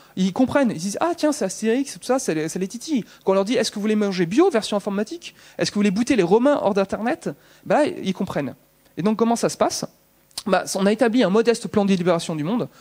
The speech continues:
parce que chez Framasoft, on est modeste, mais on a quand même des plans de libération du monde. Et donc, on a dit, voilà, année après année, en fonction de, des budgets et des, des possibilités, et cetera, pour, idéalement, pour chaque service qu'on va retrouver en ligne, on va proposer, en fait,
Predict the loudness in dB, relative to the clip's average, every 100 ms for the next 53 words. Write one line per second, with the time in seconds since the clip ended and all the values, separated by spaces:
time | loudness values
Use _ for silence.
0 | -20 -8 -2 0 0 2 0 0 -4 -4
1 | -6 -2 -2 -2 -4 -12 _ _ -2 0
2 | 4 4 4 2 -4 -2 -2 -4 -10 -10
3 | -10 -10 -14 _ -20 -20 -4 0 2 2
4 | 0 0 2 2 2 -2 -10 0 4 4
5 | 2 0 0 0 -2 -6 -18 -2 -2 0
6 | -2 0 2 2 2 2 0 -2 -4 0
7 | 2 2 2 2 0 0 0 -4 -6 -6
8 | -6 -6 -8 -4 -4 -6 -18 -2 4 4
9 | 2 -4 -20 _ 2 4 4 2 0 0
10 | 0 2 2 4 2 0 -2 -2 -2 0
11 | 2 2 2 0 -4 -6 0 2 2 2
12 | 2 2 0 2 -2